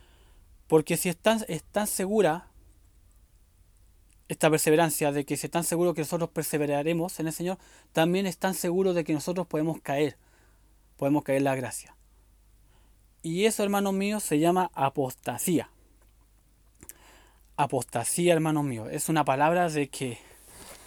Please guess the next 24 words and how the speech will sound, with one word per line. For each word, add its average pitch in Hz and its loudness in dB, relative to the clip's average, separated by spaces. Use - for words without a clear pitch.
que 139 0
las 135 2
calvinistas 151 -2
tratan 156 0
de 147 0
decirte, 156 -4
no, 180 0
que 156 0
el 143 -2
apóstata 170 0
es 160 0
aquel, 160 -2
aquella 156 -2
persona 165 -2
de 139 -2
que 147 0
nunca 175 0
fue 175 -4
cristiano. 156 0
No, 196 -2
él 185 0
nunca 190 -6
fue 180 -6
cristiano. 151 -6